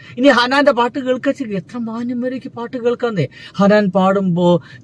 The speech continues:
"ചിറ പുഞ്ചി മഴയത്ത്", അത് അങ്ങനെ തന്നെ ഒരുമിച്ച് പാടാൻ ആഗ്രഹിക്കുന്നവർ അങ്ങനെ പാടട്ടെന്നേ എന്ന് വിചാരിച്ച പോരെ. പക്ഷെ ഇത് അതല്ല സംഭവിക്കുന്നേ. ജില്ലാ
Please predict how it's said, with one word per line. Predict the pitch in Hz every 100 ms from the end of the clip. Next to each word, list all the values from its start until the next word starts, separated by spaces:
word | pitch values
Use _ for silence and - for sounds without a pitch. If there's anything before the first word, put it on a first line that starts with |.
| -
"ചിറ | 185 180 185 156
പുഞ്ചി | 127 180 220 208 180 185 185
മഴയത്ത്", | 180 180 185 180 185 170 143 - 175 170 156 139 135 151 - - _ -
അത് | 170 233
അങ്ങനെ | 240 254 233
തന്നെ | 277 269
ഒരുമിച്ച് | 254 247 269 -
പാടാൻ | 254 262 277 277
ആഗ്രഹിക്കുന്നവർ | 262 269 277 277 277 277
അങ്ങനെ | 262 262 285
പാടട്ടെന്നേ | 285 254 285 302 247 214 147 131 135 180 - - -
എന്ന് | 269 311
വിചാരിച്ച | 277 339 269
പോരെ. | 247 160 117 - -
പക്ഷെ | 208
ഇത് | 269
അതല്ല | 285 302 294 311
സംഭവിക്കുന്നേ. | 285 311 349 269 190 143 117 - - -
ജില്ലാ | 185 240 254 262 277